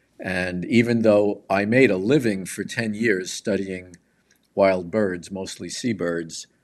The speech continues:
I started to see nuances in the development of their relationship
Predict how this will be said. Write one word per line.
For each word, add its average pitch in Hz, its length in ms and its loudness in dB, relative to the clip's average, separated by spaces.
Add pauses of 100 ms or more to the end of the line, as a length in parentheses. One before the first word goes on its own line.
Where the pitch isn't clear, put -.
(540)
I 107 260 8
started 120 480 0
to 110 100 -10
see 104 560 -2
nuances 101 1120 -2 (640)
in 98 260 0
the 95 80 0
development 101 920 4
of 92 500 -10
their 98 200 0
relationship 95 1000 0